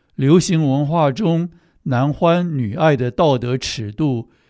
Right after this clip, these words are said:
已经堕落到不再限于夫妻之间，严重污染年轻人的道德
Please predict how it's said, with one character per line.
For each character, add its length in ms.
已 120
经 380
堕 240
落 180
到 300
不 220
再 200
限 340
于 160
夫 240
妻 240
之 220
间， 380
严 280
重 280
污 180
染 240
年 240
轻 220
人 180
的 100
道 360
德 400